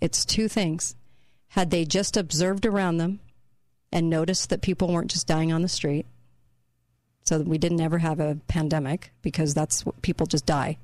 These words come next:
okay? And when they introduce new, um, medicines,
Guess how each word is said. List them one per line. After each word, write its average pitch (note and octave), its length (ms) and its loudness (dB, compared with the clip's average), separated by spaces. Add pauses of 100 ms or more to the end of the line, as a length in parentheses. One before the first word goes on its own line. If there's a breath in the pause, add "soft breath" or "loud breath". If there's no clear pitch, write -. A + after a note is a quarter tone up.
okay? D3 240 -2 (960 loud breath)
And F#3+ 500 2 (440)
when F#3 240 2
they F#3 140 2
introduce G3 600 0
new, F3+ 580 2
um, D#3+ 500 0 (100)
medicines, F3+ 760 0